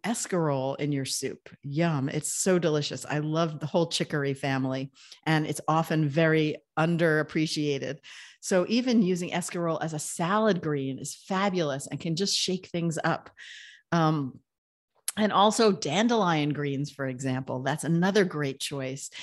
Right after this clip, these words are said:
that you can mix it with, with your other more mild flavored greens if you want, but they have that incredible deep pepperiness.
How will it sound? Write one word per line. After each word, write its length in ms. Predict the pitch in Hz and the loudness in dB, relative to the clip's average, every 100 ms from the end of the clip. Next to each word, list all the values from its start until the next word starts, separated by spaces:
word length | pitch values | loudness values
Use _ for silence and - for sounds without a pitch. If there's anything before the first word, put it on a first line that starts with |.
| - - | -10 -4
that 80 | |
you 80 | 165 | 0
can 200 | 180 170 | 2 4
mix 280 | 202 214 - | 4 2 -2
it 180 | 156 147 | -2 -2
with, 260 | 151 139 - - _ _ - | -4 -4 -12 -20 _ _ -6
with 240 | 151 139 | -4 -2
your 400 | 143 143 139 - _ - _ _ _ - | -2 -2 -4 -8 _ -20 _ _ _ 0
other 580 | 156 151 147 143 127 - _ _ 156 | 2 4 2 2 -2 -10 _ _ 0
more 160 | 156 | 2
mild 480 | 151 147 151 151 147 | 2 2 4 2 0
flavored 420 | - 151 147 151 | -2 -2 -2 -2
greens 360 | 156 151 147 151 | -2 0 2 0
if 140 | 143 | -2
you 100 | 151 | 0
want, 340 | 143 139 139 - | 0 0 -2 -8
but 100 | 139 | -6
they 120 | 127 | -6
have 300 | - 170 170 | -4 -2 0
that 180 | 165 147 | 0 0
incredible 720 | 156 - 165 160 156 156 143 127 | -2 0 2 2 0 0 -2 -4
deep 260 | 170 165 - | -4 -4 -6
pepperiness. 640 | 151 - 160 160 160 | -6 -2 0 2 0